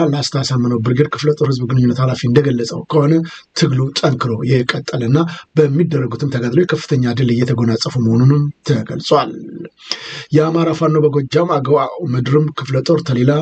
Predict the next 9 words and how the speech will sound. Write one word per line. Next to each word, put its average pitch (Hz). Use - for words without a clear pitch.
ዘንገላ 123
ብርጌድን 143
ከሌሎችም 147
የጎጃም 147
አገው 135
ምድር 127
ክፍለ 131
ጦር 135
ውስጥ 151